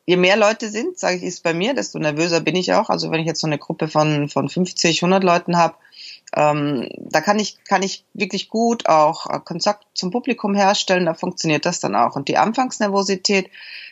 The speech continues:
die, die muss man halt in den Griff kriegen, indem man genau weiß, was man zu Beginn sagt, man genau weiß, wie man hinstellt, wie man sich hinstellt, was man tut, was man macht. Das muss einfach alles ein gutes Drehbuch haben.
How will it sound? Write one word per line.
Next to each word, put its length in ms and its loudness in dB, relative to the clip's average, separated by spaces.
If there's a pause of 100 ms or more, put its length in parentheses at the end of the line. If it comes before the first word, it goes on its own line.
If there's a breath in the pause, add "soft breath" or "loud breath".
(140)
die, 540 2
die 80 2
muss 220 0
man 100 4
halt 180 2
in 100 -2
den 20 -14
Griff 240 -6
kriegen, 240 -2
indem 480 -2 (340)
man 200 0
genau 360 4
weiß, 320 2
was 160 -6
man 140 -8
zu 100 -6
Beginn 280 -6
sagt, 280 -6
man 120 -2
genau 300 2
weiß, 320 2
wie 60 -2
man 160 0
hinstellt, 560 -2
wie 120 -2
man 80 -2
sich 160 -8
hinstellt, 540 2
was 140 0
man 140 -2
tut, 280 0
was 140 -2
man 180 2
macht. 300 2
Das 140 -6
muss 140 -2
einfach 320 0
alles 260 2
ein 120 -4
gutes 300 -4
Drehbuch 420 0
haben. 280 2